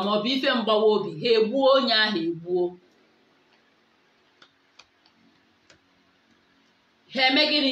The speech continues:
Ha ewepụ onye ahụ. Gbuo onye ahụ egbuo, ọ bụrụ ọnwụ. Because a na-ekwu ya, some people don't understand. Ife gbasara di mmi-, di mmụọ na nwunye mmụọ bụ a lot of,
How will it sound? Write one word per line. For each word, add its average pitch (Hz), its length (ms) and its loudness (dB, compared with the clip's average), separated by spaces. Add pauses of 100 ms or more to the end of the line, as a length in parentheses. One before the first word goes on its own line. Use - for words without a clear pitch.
Ha 311 80 0
ewepụ 254 440 2 (100)
onye 226 240 2
ahụ. 208 260 -2 (800)
Gbuo 294 260 -2
onye 277 180 0
ahụ 233 220 0
egbuo, 180 340 0
ọ 202 160 0
bụrụ 220 220 0 (120)
ọnwụ. 202 240 -4 (320)
Because 247 280 -4
a 294 180 2
na-ekwu 294 300 0
ya, 262 120 0
some 320 280 0
people 294 340 -6
don't 247 320 -4
understand. 196 800 -4 (960)
Ife 370 140 -2 (100)
gbasara 349 560 2
di 359 120 2
mmi-, 302 400 0
di 349 120 0
mmụọ 311 400 0
na 233 160 0
nwunye 277 300 2
mmụọ 247 420 -2 (420)
bụ 277 120 2
a 269 120 4
lot 339 220 2
of, 247 160 2